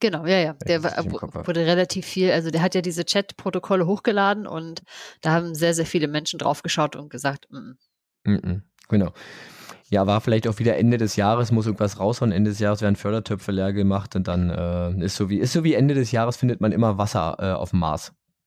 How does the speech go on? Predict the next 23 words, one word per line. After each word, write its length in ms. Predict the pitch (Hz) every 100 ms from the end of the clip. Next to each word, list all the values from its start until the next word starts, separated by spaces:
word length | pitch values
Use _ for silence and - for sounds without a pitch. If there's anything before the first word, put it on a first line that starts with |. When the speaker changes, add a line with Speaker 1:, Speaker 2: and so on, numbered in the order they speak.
| _ _ _ -
Speaker 1:
Ja. 420 | 180 220 156 -
Speaker 2:
Weil 520 | 120 104 101 95 95 - _
man 240 | 101 101 92
braucht 220 | 90 -
Fördertöpfe, 320 | - - -
genau. 200 | - 110 - - - - - - - - _
Also 220 | - 127
man 140 | 131 127
sieht 160 | 202
schon, 240 | - 190 156
sowohl 280 | 127 165
im 80 | 160
Bereich 300 | 147 127 131
Fähigkeiten, 840 | 147 180 196 180 180 185 190 196 - _ _
ähm, 600 | - 127 127 127 127 123 -
den 100 | 117
Menschen 280 | 123 - 123
übertreffend, 720 | 110 - 143 165 175 170 -
als 180 | 117 127
auch 60 |
im 100 | 120
Bereich 220 | 113 107
Funktionalität, 880 | - 123 113 107 101 127 139 143 147